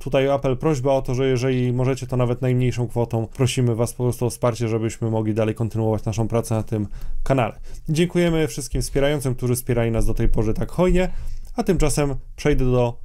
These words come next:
tematu, żeby zbytnio nie przedłużać. I tak jak mówiłem, podzieliłem sobie tutaj ten film na trzy punkty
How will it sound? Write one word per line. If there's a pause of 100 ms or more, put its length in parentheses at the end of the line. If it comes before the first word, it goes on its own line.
tematu,
żeby
zbytnio (200)
nie
przedłużać.
I
tak
jak
mówiłem,
podzieliłem
sobie
tutaj
ten
film
na
trzy
punkty